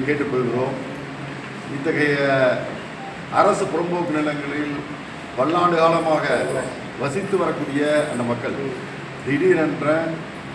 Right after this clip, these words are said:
எந்த விதமான முகாந்திரமும் இன்றி, அடிப்படையும் இன்றி, அவர்கள் வலுக்கட்டாயமாக வெளிப்பெற்று வெளியேற்றப்படும் போது நிர்கதியாக அவர்கள் இருக்கக்கூடிய அந்த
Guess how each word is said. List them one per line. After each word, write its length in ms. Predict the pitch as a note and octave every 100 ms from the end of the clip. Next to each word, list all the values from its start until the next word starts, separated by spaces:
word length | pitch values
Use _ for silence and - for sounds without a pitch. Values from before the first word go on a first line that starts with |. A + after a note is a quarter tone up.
| A2+
எந்த 140 | D3 E3
விதமான 320 | E3 D3+ C#3+ B2
முகாந்திரமும் 600 | A#2 D#3+ F3+ E3 D#3+ C#3+ C3
இன்றி, 220 | B2 D#3+ E3+ D#3+ D#3+ - - - -
அடிப்படையும் 640 | C#3 F#3 F3 F3 D3+ C#3
இன்றி, 240 | C3+ C#3+ E3+ E3+ - - - - -
அவர்கள் 340 | C#3 C#3 C3+
வலுக்கட்டாயமாக 640 | F3 F#3 F3+ E3+ E3 E3 D3+
வெளிப்பெற்று 500 | C#3 F3+ F3 E3 - C#3+
வெளியேற்றப்படும் 600 | D3 E3+ D#3+ - C3 B2
போது 200 | B2 C3+ B2 - - -
நிர்கதியாக 540 | D3+ E3 G3 F#3 F3+ F3+
அவர்கள் 220 | D#3+ C#3
இருக்கக்கூடிய 480 | C#3 C3 C3 D3+ D3+ C#3+ B2+ A#2+ - - - -
அந்த 220 | B2+ C#3